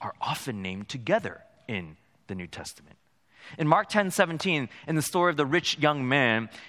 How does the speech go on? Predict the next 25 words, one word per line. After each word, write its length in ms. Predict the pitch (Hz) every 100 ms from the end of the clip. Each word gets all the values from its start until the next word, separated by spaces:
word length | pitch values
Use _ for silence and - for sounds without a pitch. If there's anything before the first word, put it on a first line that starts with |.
| - _ _ _ -
Jesus, 380 | 127 214 196 151
a-, 300 | - 147 156 -
uh, 240 | 139 135
he, 280 | 147 - 180
he, 400 | 156 139 135 175 -
this 300 | 127 143 -
rich 180 | 139 -
young 140 | 175
man 160 | 147 139
asked 240 | 135 139
Jesus, 320 | 113 127 135 135
"What 140 | 233
must 180 | 247 202
I 80 | 165
do 240 | 139 151
to 160 | 151 151
inherit 380 | 123 113 123
eternal 340 | 127 127 123 107
life?" 240 | 104 -
And 140 | 113 127
what 80 |
does 120 | 123 101
Jesus 300 | 113 104 90
do? 220 | 147
<laughs> 40 | -